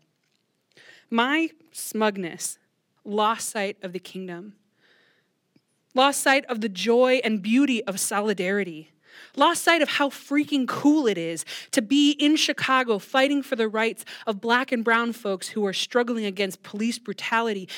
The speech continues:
and hear solidarity with Palestine halfway across the world. There is actually an incredible history of solidarity between the Black Lives Matter movement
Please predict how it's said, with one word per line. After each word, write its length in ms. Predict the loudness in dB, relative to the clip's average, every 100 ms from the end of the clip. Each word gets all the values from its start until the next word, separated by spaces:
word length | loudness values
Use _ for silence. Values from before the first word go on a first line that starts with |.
| -6
and 120 | -4
hear 480 | -4 0 0 2 0 -4
solidarity 960 | -6 0 2 4 2 2 2 2 0 -4
with 180 | -6 -6
Palestine 600 | -4 -2 -2 -4 -6 -6
halfway 460 | -4 -6 -4 -4
across 340 | -4 -6 -10 -8
the 140 | -12
world. 500 | -6 -4 -4 -6 -14 _ _ _ _ _ _ _ _ _ _ _ _ _ _ _ _ _ _ _ _
There 240 | 2 4 4
is 220 | 0 -2 0
actually 560 | 0 0 -2 -2 -2
an 100 | -2
incredible 760 | -2 -2 -2 2 2 2 0 -2
history 840 | -2 -4 -4 -8 -8 -6 -8 -10 _ _ _ _
of 140 | -8 -2
solidarity 880 | 0 2 2 0 0 -2 -4 -10 -10
between 280 | -10 -6 -4
the 60 |
Black 320 | -2 0 0 0
Lives 240 | -4 -2
Matter 320 | -4 -2 -4
movement 480 | -6 -10 -8 -10 -12